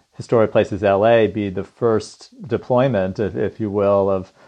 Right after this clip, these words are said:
the Arches system for a comprehensive municipal inventory of this type. And, uh,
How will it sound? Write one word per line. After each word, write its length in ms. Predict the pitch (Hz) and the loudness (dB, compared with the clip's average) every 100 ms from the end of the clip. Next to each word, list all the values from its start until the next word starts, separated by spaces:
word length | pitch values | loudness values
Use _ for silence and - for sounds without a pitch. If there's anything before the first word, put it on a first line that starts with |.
| _ - | _ -2
the 80 | |
Arches 420 | 104 104 104 104 - | 0 0 -2 -6 -4
system 460 | 117 104 110 95 | -4 -4 -6 -6
for 380 | - 110 101 95 | -6 -4 0 -2
a 80 | 95 | -2
comprehensive 1000 | - 117 110 98 107 98 107 98 95 - | -2 -2 -2 -4 -4 -4 -2 -2 -6 -10
municipal 640 | 107 107 123 101 110 95 | -6 -4 -4 -4 -2 -2
inventory 800 | 120 120 101 - 95 90 90 92 _ _ _ | -2 -6 -10 -4 -4 -2 -4 -8 _ _ _
of 160 | 113 90 | -8 -6
this 200 | 95 - | -8 -10
type. 420 | - 127 107 98 | -2 0 0 -2
And, 300 | 107 101 104 | -6 -6 -2
uh, 160 | 107 | -2